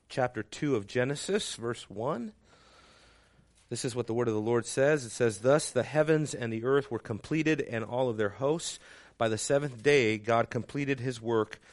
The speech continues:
which he had done, and he rested on the seventh day from all his work which he had done. Then God blessed the seventh day and sanctified it, because in it he rested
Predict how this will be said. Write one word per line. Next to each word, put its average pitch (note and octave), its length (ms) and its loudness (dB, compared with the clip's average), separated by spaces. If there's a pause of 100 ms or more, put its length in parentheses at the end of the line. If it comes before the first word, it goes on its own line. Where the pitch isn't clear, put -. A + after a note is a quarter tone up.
(140)
which - 200 -8
he C3+ 140 -2
had A#2 240 -2
done, A2+ 320 2
and A2+ 240 -2
he B2+ 160 -6
rested E3+ 540 2
on C#3 80 2
the A#2+ 100 -2
seventh F3 380 -2
day C3+ 300 4
from A2+ 200 -4
all C3 180 2
his B2+ 120 0
work B2 360 2 (400)
which A#2 200 -2
he D3 200 -4
had A2+ 280 -2
done. G#2 420 2
Then D3 240 0
God A#2 400 0
blessed C#3+ 380 0
the C#3+ 80 -6
seventh D#3+ 340 -4
day B2 280 2 (260)
and A#2+ 120 -2
sanctified A#2 760 0
it, - 120 -4
because C#3+ 460 2 (140)
in G#3 240 2 (100)
it D3 400 2 (420)
he B3 480 -2
rested A#2+ 720 0